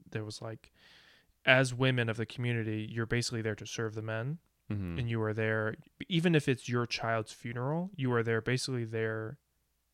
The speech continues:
Speaker 1: You're expected to go there and to listen and not say anything. Basically, you are there to go and have the,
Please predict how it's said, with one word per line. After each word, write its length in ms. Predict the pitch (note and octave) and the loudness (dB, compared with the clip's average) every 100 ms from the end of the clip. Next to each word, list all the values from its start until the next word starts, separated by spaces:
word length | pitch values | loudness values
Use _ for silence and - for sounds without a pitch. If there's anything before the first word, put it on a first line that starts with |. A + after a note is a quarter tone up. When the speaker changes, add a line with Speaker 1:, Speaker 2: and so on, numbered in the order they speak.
| - | -2
Speaker 1:
You're 100 | B2+ | 0
expected 400 | A#2 - C#3+ C#3 | 0 0 2 2
to 60 | B2 | 0
go 200 | A#2+ A#2+ | 2 2
there 140 | A#2 | 2
and 160 | A#2 A2+ | 0 -4
to 80 | A2 | -4
listen 340 | A2+ A2 A2 | -4 -4 -6
and 100 | G#2+ | -10
not 160 | G2 - | -10 -12
say 120 | - | -10
anything. 420 | C#3+ C#3 - - - | -10 -10 -12 -14 0
Basically, 300 | C#3+ C#3 D3 | 2 4 4
you 100 | B2 | 2
are 60 | A#2 | 2
there 240 | A#2 A2+ | 2 0
to 120 | - | -2
go 360 | A#2+ A2+ A2 A2 _ - - - _ - | -4 -2 -2 -4 _ -20 -20 -20 _ -4
and 100 | A#2 | 0
have 200 | A#2 A#2+ | 0 2
the, 300 | A2 A2 | 0 0